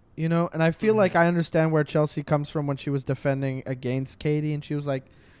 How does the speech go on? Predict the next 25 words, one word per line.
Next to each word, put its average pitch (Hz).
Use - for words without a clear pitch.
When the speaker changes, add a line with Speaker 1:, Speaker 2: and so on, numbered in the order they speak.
Speaker 1:
"It 139
was 147
only 165
toxic 151
when 139
you 135
made 131
it 139
toxic." 143
It 135
was 131
like, 127
"No, 143
hu-, 143
like, 151
it 156
wasn't. 135
Like, 135
you 170
just, 165
you 147
just 160
happened 151
to, 147
like, 131